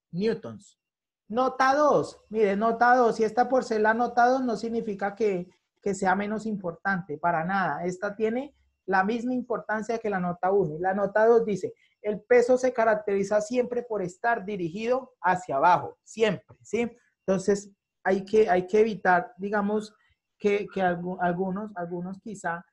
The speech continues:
quizá lo vean en un panorama diferente, que, que no, que es que la Tierra es redonda y que acá estamos más o menos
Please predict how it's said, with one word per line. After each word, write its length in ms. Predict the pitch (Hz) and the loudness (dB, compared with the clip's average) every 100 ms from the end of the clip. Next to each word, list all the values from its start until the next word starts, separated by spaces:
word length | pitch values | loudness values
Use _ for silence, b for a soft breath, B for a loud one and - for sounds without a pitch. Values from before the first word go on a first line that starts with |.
| _ _ | _ _
quizá 280 | 208 190 170 | -12 -8 -4
lo 140 | 170 | -4
vean 200 | 196 208 | -4 -8
en 120 | 202 | -10
un 120 | 175 | -12
panorama 560 | 165 185 208 170 165 180 | -10 -10 -8 -8 -6 -6
diferente, 680 | 202 - 156 220 220 220 208 | -8 -8 -6 -4 -6 -6 -8
que, 440 | 196 185 175 165 160 _ _ _ _ | -4 -2 -2 -6 -10 _ _ _ _
que 160 | 190 | -8
no, 340 | 180 196 208 202 | -6 -8 -8 -10
que 80 | 190 | -12
es 100 | 180 | -12
que 120 | 202 | -6
la 160 | 196 | -6
Tierra 300 | 196 170 160 | -4 -6 -6
es 80 | 170 | -6
redonda 800 | 190 175 214 247 233 220 196 190 | -4 0 4 4 4 0 -2 -2
y 80 | 180 | -2
que 120 | 175 | -6
acá 280 | 165 165 165 | -6 -6 -6
estamos 600 | 165 190 180 196 196 196 | -8 -10 -10 -10 -12 -12
más 200 | 185 175 | -16 -14
o 60 | |
menos 400 | 196 190 202 196 | -14 -14 -14 -18